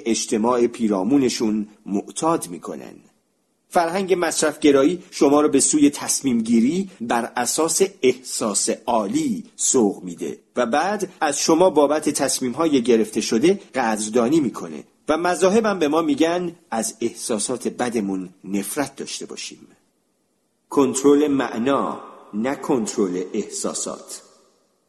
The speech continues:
برای خنثی کردن اثرات این داستان‌ها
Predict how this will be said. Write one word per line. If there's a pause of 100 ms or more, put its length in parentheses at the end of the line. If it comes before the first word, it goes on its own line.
(460)
برای
خنثی
کردن
اثرات
این
داستان‌ها